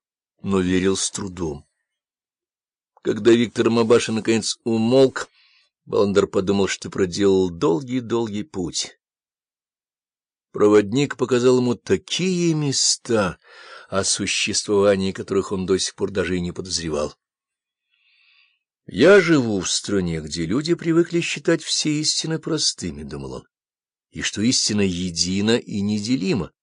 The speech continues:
Вся наша правовая система основана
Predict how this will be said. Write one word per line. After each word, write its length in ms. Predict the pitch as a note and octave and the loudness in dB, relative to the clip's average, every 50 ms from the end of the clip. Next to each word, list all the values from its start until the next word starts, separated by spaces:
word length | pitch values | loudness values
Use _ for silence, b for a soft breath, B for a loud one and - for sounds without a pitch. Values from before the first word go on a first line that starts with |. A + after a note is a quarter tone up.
| _ _ _ _ _ _ _ _ | _ _ _ _ _ _ _ _
Вся 240 | - - - G2 | -6 -2 0 2
наша 380 | G#2+ G#2+ G2+ - - G#2+ F#2 b b b b _ | 2 2 2 4 4 4 4 b b b b _
правовая 540 | - A2 G2+ G2 F#2+ F#2 F#2+ F#2+ F#2+ F#2+ F2+ | 4 6 6 8 8 8 8 8 8 6 6
система 720 | - - F#2+ F2+ - - - - G2 F2+ F2+ F#2 G#2 A2 A#2 | 4 0 0 2 2 2 2 0 0 0 0 2 2 2 2
основана 580 | A2+ - - - D3 C#3+ B2+ A#2 A2 G2+ B | 4 4 4 4 6 4 6 6 4 2 B